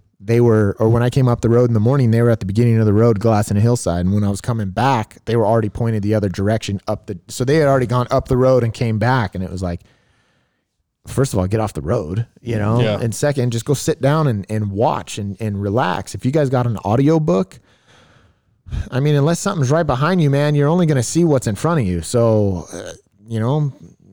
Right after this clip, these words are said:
Speaker 1: maybe listen to an audiobook. Throw, throw some headphones in and, and just kick back and, and,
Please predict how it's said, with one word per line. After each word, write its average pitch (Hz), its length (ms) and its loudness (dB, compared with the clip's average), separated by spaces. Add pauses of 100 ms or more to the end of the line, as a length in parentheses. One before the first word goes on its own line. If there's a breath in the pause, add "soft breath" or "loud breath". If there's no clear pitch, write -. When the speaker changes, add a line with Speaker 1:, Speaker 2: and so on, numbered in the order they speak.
Speaker 1:
maybe 127 200 0
listen 143 280 2
to 160 60 2
an 151 80 0
audiobook. 131 600 0
Throw, 120 160 0
throw 131 180 -2
some 143 140 -2
headphones 147 400 2
in 160 180 2
and, 127 160 0
and 120 160 2
just 131 180 -2
kick - 220 -4
back 147 280 -2
and, 104 280 -4
and, 95 420 -4